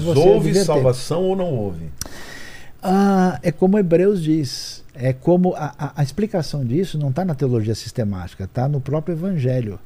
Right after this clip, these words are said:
Speaker 1: A semente caiu. Como é que essa semente caiu? Uma parte
Speaker 2: Na
Speaker 1: caiu
Speaker 2: beira
Speaker 1: na
Speaker 2: do caminho,
Speaker 1: então, aquilo
Speaker 2: a
Speaker 1: ali
Speaker 2: outra
Speaker 1: é
Speaker 2: no
Speaker 1: o quê? Aquilo,
Speaker 2: Não.
Speaker 1: aquilo que nasceu é o quê? Houve ou não houve? Não sei se houve.
Speaker 2: Não,
Speaker 1: A
Speaker 2: mas ali naquele texto,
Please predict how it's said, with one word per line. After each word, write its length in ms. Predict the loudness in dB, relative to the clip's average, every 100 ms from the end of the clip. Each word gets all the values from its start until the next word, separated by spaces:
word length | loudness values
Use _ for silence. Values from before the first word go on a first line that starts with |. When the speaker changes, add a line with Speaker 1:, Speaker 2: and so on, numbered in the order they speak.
| -20 -10
Speaker 1:
A 140 | -8
semente 500 | -4 -2 0 0 -4
caiu. 440 | -8 -6 -4 -4 -6 -12 -18 -20 -20 -20 -20 -16 -2
Como 160 | 0
é 40 | 0
que 80 |
essa 160 | -2 -2
semente 380 | -2 0 -2 -2
caiu? 340 | -2 -2 -2
Uma 220 | 0 0
parte 380 | 0 0 0 -2
Speaker 2:
Na 60 | -2
Speaker 1:
caiu 120 | 0 2
Speaker 2:
beira 120 | 0
Speaker 1:
na 60 |
Speaker 2:
do 80 | -4
caminho, 440 | -6 -6 -6 -2 0
Speaker 1:
então, 380 | 2 2 2 0
aquilo 300 | 2 2 4
Speaker 2:
a 40 |
Speaker 1:
ali 160 | 4 4
Speaker 2:
outra 60 |
Speaker 1:
é 40 | 4
Speaker 2:
no 80 | 2
Speaker 1:
o 40 |
quê? 220 | 0 -2 -4
Aquilo, 240 | -2 0
Speaker 2:
Não. 80 | 0
Speaker 1:
aquilo 220 | 0 0
que 100 | 2
nasceu 420 | 2 0 0 0
é 60 | 2
o 60 | 0
quê? 240 | -2 0
Houve 340 | 4 4 4
ou 60 | 0
não 80 | 0
houve? 220 | 0 0
Não 100 | -4
sei 320 | -4 -4 -4
se 160 | -2 -2
houve. 320 | -2 -4 -10 -18 -20 -20 -10
Speaker 2:
Não, 140 | -4 -2
Speaker 1:
A 40 |
Speaker 2:
mas 200 | -2 -2
ali 440 | -2 -2 -2 -4 -2
naquele 400 | -4 -4 -4 -6
texto, 500 | -4 -6 -6 -10